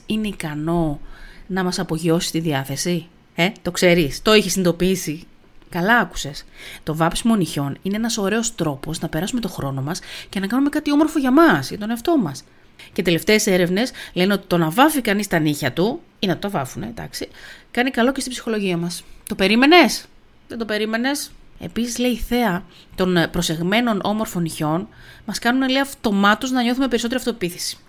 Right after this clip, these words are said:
Δεν ξέρω για αυτοπεποίθηση, αλλά εγώ όταν έχω τα νυχάκια μου έτσι περιποιημένα,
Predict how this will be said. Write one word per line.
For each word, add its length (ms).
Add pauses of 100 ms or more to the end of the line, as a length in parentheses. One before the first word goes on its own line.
Δεν 100
ξέρω 160
για 100
αυτοπεποίθηση, 600 (320)
αλλά 120
εγώ 80
όταν 180
έχω 140
τα 600
νυχάκια 360
μου 80
έτσι 140
περιποιημένα, 580